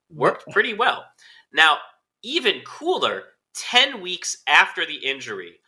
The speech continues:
Speaker 1: the damage spots themselves were only about half as big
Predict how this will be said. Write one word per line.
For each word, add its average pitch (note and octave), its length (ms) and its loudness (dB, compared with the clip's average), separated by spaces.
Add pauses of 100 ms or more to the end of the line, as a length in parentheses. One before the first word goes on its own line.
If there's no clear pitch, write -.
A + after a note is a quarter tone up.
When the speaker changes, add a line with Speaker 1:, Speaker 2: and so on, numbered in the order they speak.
(340)
Speaker 1:
the B2+ 100 0
damage C#3 480 0
spots - 460 2
themselves B2 840 -4
were C3+ 180 0
only D#3+ 220 -4
about B2 340 2
half G#3+ 440 2
as E3+ 140 -8
big G2+ 440 -4